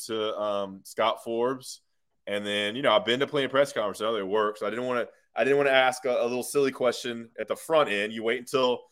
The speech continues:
everyone's got their questions, and then, <laughs> you know, I asked him about beer in the Bosch, and, and he, he turned it into a question about fans and how, dude, if it, if it gets more fans out, you know, good. I mean,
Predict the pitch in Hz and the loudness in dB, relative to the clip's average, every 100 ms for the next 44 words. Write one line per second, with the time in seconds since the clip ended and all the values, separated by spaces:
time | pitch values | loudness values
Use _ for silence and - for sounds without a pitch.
0 | _ _ - 117 123 117 123 123 123 120 | _ _ -4 -2 -2 -2 -2 -2 2 2
1 | 113 113 117 131 110 104 104 101 _ _ | 2 -6 -8 -8 -8 -6 -6 -8 _ _
2 | _ - - 135 107 107 107 - 104 101 | _ -20 -10 0 4 4 4 0 0 0
3 | - 110 101 101 - - 107 110 107 101 | -2 -4 0 0 0 -4 -2 -2 0 2
4 | 104 101 - 123 131 131 123 131 123 - | 4 2 -2 -8 -6 -4 -4 -6 -8 -2
5 | - 135 123 123 117 120 120 127 113 113 | 2 2 0 -4 -2 0 0 0 2 2
6 | - - 117 104 123 - 107 104 104 101 | 0 -2 0 2 0 -6 -6 -2 0 -2
7 | 92 110 90 _ 85 95 117 - - 104 | -2 -2 -2 _ -12 -10 -10 -12 -10 -8
8 | 110 113 113 110 113 123 123 123 120 - | -6 -6 -8 -2 -2 -2 0 0 -2 -6
9 | _ - - _ _ _ _ _ 98 87 | _ -20 -20 _ _ _ _ _ -12 -10
10 | 85 98 127 143 | -4 -2 -2 -6